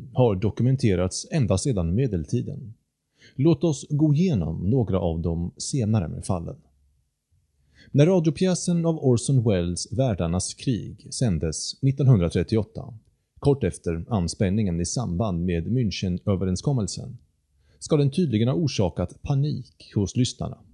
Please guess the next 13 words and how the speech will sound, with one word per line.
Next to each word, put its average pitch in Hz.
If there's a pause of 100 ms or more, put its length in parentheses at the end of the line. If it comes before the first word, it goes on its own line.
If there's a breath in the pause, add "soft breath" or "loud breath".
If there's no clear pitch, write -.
som 104
trodde 95
att -
vi 110
var 110
under 90
angrepp 107
av 82
marsianer. 87 (1000)
Ett 135
annat 127
märkligt 110
fall -